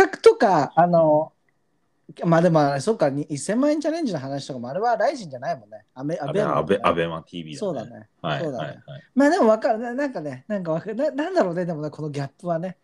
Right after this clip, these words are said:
Speaker 1: で、ジェイク・ポールは強いんだよ。
Speaker 2: 強いですよ。
Speaker 1: 結論強いんだよ。
Speaker 2: いや。
Speaker 1: 強いからなんか胸クソ悪いんだよね。
Speaker 2: そうそうそうそうそう。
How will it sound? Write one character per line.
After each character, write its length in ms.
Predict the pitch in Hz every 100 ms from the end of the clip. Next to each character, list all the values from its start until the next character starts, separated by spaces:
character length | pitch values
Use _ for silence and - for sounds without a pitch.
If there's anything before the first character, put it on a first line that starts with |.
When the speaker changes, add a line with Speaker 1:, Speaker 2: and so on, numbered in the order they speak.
| _ _
Speaker 1:
で、 120 | 233
ジ 120 | 185
ェ 40 | 240
イ 100 | 247
ク・ 60 |
ポ 140 | - 403
ー 40 |
ル 60 | 269
は 60 |
強 300 | 147 - 160
い 60 | 208
ん 80 | 160
だ 80 | -
よ。 80 | _ _ - - - - - 254 - 262 -
Speaker 2:
強 300 | - 160 160
い 80 | 196
で 80 |
す 180 | 143 -
よ。 80 | 175
Speaker 1:
結 240 | 143 170
論 220 | 180 165 160
強 300 | - 170 190
い 60 |
ん 80 | 151
だ 100 | 123
よ。 80 | 110 _ -
Speaker 2:
い 60 |
や。 100 | 80
Speaker 1:
強 280 | 143 240 370
い 120 | 339
か 120 | 233
ら 120 | 170 147
な 120 | 196
ん 40 |
か 80 | 160
胸 280 | 139 180 262
ク 100 | -
ソ 120 | 247
悪 200 | 190 170
い 80 | 202
ん 40 | 143
だ 80 |
よ 80 | 113
ね。 120 | 143 -
Speaker 2:
そ 200 | 285 226
う 40 | 220 220
そ 220 | - 262
う 40 |
そ 140 | 143 254
う 120 | 359
そ 0 |
う 20 |
そ 140 |
う。 20 | 381